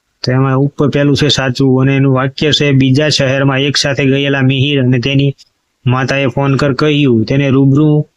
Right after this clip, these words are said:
જોઈએ વાણા વાઈ ગયા. પ્રશ્ન નંબર ત્રણ છે, વાત લમણામાં રહી ગઈ, યાદ રહી ગયું.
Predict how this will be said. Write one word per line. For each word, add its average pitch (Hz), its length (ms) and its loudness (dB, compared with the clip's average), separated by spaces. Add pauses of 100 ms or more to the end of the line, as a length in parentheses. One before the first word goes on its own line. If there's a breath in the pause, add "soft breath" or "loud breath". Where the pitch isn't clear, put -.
(440)
જોઈએ 139 300 0
વાણા 135 380 0
વાઈ 131 240 0
ગયા. 117 360 0 (360)
પ્રશ્ન 139 160 0
નંબર 147 200 2
ત્રણ 147 200 0
છે, 151 160 0
વાત 135 340 0 (320)
લમણામાં 139 640 0
રહી 143 200 0
ગઈ, 135 260 2 (180)
યાદ 135 360 0
રહી 135 240 0
ગયું. 127 320 2